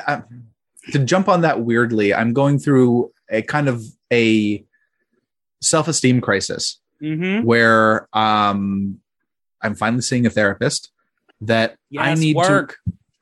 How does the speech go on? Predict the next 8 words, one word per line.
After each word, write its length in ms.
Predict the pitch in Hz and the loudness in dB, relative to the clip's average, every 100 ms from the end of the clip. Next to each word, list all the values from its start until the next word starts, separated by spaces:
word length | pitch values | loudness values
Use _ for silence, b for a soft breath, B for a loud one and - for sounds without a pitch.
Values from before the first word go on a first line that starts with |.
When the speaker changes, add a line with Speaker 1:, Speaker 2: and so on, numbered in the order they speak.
| _ _ | _ _
Speaker 1:
I 160 | 123 165 | -2 2
need 280 | 185 190 | 2 0
to 100 | - | -2
work 380 | 180 127 123 123 | 0 2 2 0
on 160 | - 120 | -2 0
my 160 | 113 110 | 0 0
own 320 | 113 107 110 | -2 0 0
self-worth 880 | - 107 107 - 107 101 104 - | 0 -2 -2 -2 0 0 0 -6